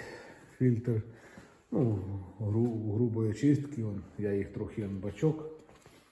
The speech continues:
понамивали ось. Тобто фі-, фільтр у нас на дозатор. Це те, що на рульовій стояв, він тут з заводу був такий. Тобто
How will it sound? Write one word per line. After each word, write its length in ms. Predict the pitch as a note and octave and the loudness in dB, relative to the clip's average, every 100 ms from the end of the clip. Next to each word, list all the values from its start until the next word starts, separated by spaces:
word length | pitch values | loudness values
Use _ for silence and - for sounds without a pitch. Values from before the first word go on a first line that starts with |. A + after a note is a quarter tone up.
| _ - A2+ - | _ -20 -18 -8
понамивали 760 | A2+ G#2 G#2+ A2+ C#3+ D3 C#3+ | -4 -2 0 2 4 6 4
ось. 320 | C3 A2 - - - | 2 0 -6 -12 -6
Тобто 160 | G#2+ G2 - - - - - | -6 -6 -12 -12 -14 -12 -6
фі-, 200 | C3 A2+ | -6 -4
фільтр 500 | A2+ C3+ B2 G#2 A2+ | -4 -2 -2 0 -2
у 80 | G#2+ | -2
нас 320 | G#2 F#2+ - | -4 -8 -10
на 240 | G#2 F#2+ F2 - _ - - - - | -10 -10 -12 -16 _ -20 -10 -10 -8
дозатор. 600 | A2 G#2+ D3 E3+ D#3+ D3 B2+ - | -2 4 6 6 6 2 2 8
Це 80 | - | 10
те, 140 | A2+ - | 10 6
що 80 | A2+ | 4
на 60 | G#2+ | 2
рульовій 340 | G#2+ A2 G#2+ | 2 2 0
стояв, 480 | - A2 G#2+ G2+ G2 | 0 0 0 0 -4
він 80 | G2+ | -10
тут 160 | G#2 | -12
з 40 | G2 | -4
заводу 400 | G#2 G#2 G2+ F#2+ | -2 -2 -6 -10
був 200 | G2 F#2+ | -12 -10
такий. 420 | G#2 G#2 F#2+ - _ _ _ _ _ _ - - - - - | -12 -10 -12 -14 _ _ _ _ _ _ -20 -20 -20 -20 -14
Тобто 180 | F#2+ | -8